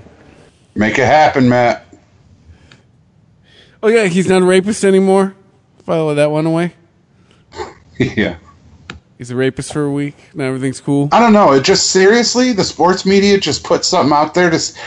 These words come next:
Speaker 1: it almost looks like they're fishing, like literally fishing. They throw it out there. "Do I get a bite? Do I get a bite? All right, reel it back in.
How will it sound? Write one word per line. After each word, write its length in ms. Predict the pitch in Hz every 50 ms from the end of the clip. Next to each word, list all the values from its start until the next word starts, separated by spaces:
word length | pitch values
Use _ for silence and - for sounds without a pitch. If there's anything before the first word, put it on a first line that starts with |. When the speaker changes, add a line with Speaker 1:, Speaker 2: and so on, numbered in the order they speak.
| - - -
Speaker 1:
it 60 | -
almost 320 | 180 202 269 330 - -
looks 240 | 208 202 196 - -
like 160 | 180 170 156
they're 140 | - - 135
fishing, 560 | - - - 170 - - - 98 82 80 78 _ _ _ -
like 160 | 135 135 107
literally 420 | 127 143 175 190 175 156 139 131 120
fishing. 520 | - - 160 151 151 - - 92 90 - _ _ _ - - - - - - _
They 100 | - 127
throw 260 | 127 - 160 175 175 165
it 60 | 160
out 200 | 160 160 - -
there. 220 | 180 175 175 170
"Do 160 | 151 151 135
I 40 | 117
get 120 | 117 135 135
a 40 |
bite? 360 | 127 135 143 147 151 151 151 -
Do 120 | 131 113
I 40 | 110
get 140 | 113 131 131
a 20 |
bite? 180 | 127 147 139 -
All 140 | 110 110 110
right, 100 | 110 87
reel 140 | 110 120 131
it 60 | 131
back 240 | 131 127 127 127 120
in. 200 | 107 92 -